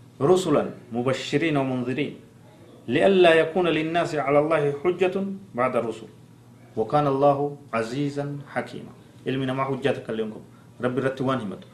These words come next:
waan sababsatu, isuma akkana na godhe waan jedhu takka illee hin jirtu. Rabbiin ergamtoota ergee jira, mubashiriina ta nama gammachiiftoo ka taate, wa munziriina ta sodaachiftuu taate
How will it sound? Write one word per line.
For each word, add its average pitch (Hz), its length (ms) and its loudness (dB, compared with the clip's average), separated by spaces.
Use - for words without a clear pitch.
waan 127 180 0
sababsatu, 107 520 -6
isuma 131 260 -6
akkana 135 240 -6
na 123 100 -4
godhe 127 140 -6
waan 123 160 -4
jedhu - 200 -14
takka - 220 -14
illee 95 120 -8
hin 92 180 -14
jirtu. - 220 -20
Rabbiin 147 320 4
ergamtoota 156 500 0
ergee 151 260 -2
jira, 160 180 -4
mubashiriina 139 580 -2
ta 143 100 -10
nama 147 140 -4
gammachiiftoo 131 580 -6
ka 139 80 -4
taate, 151 280 -2
wa 127 100 -2
munziriina 135 500 -2
ta 139 120 -8
sodaachiftuu 127 580 -6
taate 139 320 -6